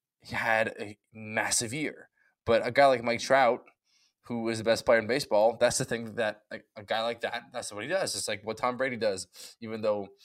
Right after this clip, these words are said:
he made the biggest mistake of his life of coming back and playing another year, which he completely blew and didn't even make, and made the wild card and completely got destroyed. But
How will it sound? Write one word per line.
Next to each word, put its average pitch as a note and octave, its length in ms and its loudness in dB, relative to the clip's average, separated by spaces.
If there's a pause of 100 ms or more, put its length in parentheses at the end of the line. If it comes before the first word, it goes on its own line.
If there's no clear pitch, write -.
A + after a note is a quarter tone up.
(140)
he A#2+ 140 -12
made A2+ 280 -4
the G#2+ 140 -4
biggest G#2 320 -8
mistake G2+ 240 -8
of G2+ 80 -12
his F#2+ 80 -12
life G2+ 220 -4
of F#2+ 40 -18
coming G2+ 260 -8
back G#2 280 -8
and F#2+ 240 -10
playing G#2 220 -4
another F#2+ 160 -6
year, A2 380 -4 (280)
which - 300 -8
he F#2+ 420 -10
completely G2+ 440 -10
blew G2+ 340 -10 (400)
and G2+ 180 -12
didn't G#2 300 -10 (240)
even G#2+ 200 -10
make, G2 280 -16 (840)
and G2 160 -16
made G2+ 160 -6 (180)
the F2 460 -8
wild G#2 240 -2
card G2+ 220 -2
and G2 100 -12
completely G#2 300 -10
got F#2+ 120 -8
destroyed. A2 440 0 (360)
But G#2+ 300 2